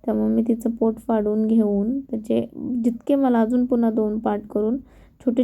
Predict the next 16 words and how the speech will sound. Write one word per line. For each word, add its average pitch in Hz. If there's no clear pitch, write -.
छोटे 247
पीसेस 233
करणार 208
आहे 214
एकदम, 220
जेणेकरून 226
एकाच 233
जागी 233
खूप 226
जास्त 233
तिखट 226
नाही -
लागावं. 196
So 247
जितके 240
बारीक 226